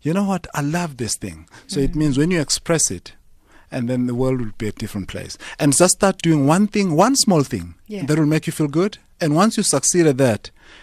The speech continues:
Speaker 1: then you'll gain momentum and you do another one. It becomes like dominoes, you know, one, the small one knocks the, the bigger one,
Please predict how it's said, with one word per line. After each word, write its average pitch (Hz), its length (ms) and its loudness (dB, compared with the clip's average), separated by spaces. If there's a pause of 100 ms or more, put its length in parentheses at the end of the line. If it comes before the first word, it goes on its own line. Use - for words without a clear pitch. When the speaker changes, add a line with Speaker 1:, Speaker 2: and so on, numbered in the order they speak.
(140)
Speaker 1:
then 135 220 -2 (140)
you'll 135 220 -4
gain 135 260 0
momentum 117 580 -4 (140)
and 139 120 0
you 135 60 2
do 151 220 0
another 139 280 2
one. 104 140 -2
It 147 160 -10
becomes 147 340 0
like 123 180 -4
dominoes, 101 640 -2
you 113 100 -2
know, 120 140 2
one, 139 400 0
the 113 100 -4
small 151 260 -2
one 165 280 -2 (440)
knocks 143 320 0
the, 139 220 0
the 131 100 -2
bigger 147 300 0
one, 170 220 -6